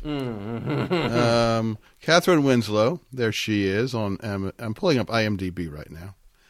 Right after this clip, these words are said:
Speaker 2: And it says her date of birth was nineteen seventy-three in Montreal.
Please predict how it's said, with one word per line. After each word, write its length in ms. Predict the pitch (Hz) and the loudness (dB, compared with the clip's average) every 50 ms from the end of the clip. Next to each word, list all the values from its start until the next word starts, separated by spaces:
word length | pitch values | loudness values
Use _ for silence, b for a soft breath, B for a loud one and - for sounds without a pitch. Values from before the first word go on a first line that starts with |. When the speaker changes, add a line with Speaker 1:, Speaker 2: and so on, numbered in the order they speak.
| _ - | _ -8
Speaker 2:
And 640 | 123 120 113 110 110 110 110 110 110 110 107 104 - _ - - - _ _ _ - | -4 -2 -2 -2 0 0 0 0 0 0 -2 -4 -6 _ -20 -20 -20 _ _ _ -12
it 100 | 113 - | -10 -4
says 280 | - 135 127 117 113 | 0 2 2 2 2
her 140 | 123 120 110 | 0 -2 -2
date 360 | 104 107 123 135 - - - | -2 2 2 4 4 4 2
of 180 | 131 120 - - | 0 -2 0 4
birth 400 | 123 123 135 170 180 - - - | 4 6 6 6 2 -2 -8 -8
was 380 | 107 101 98 92 92 92 90 92 | -4 -4 -2 -2 -2 -4 -4 -2
nineteen 680 | 101 123 170 196 - - - - 151 147 147 147 143 135 | -2 0 -2 -2 -4 -6 -2 0 0 2 2 0 0 -2
seventy-three 1900 | - - 139 135 131 143 139 127 123 127 127 127 127 123 120 117 - _ _ _ _ _ _ _ _ - - 135 139 135 113 101 87 76 78 80 80 - | -2 -2 0 0 0 0 0 0 2 2 2 2 2 2 0 -2 -6 _ _ _ _ _ _ _ _ -10 -6 -4 -2 -2 -2 -4 -4 -6 -8 -10 -12 -10
in 240 | - 107 104 101 98 | -8 -6 -6 -4 -4
Montreal. 800 | 95 107 127 151 - - - 165 147 131 120 107 90 80 - - | -4 -4 -4 -6 -6 -8 -8 -4 0 2 2 2 2 0 -4 -10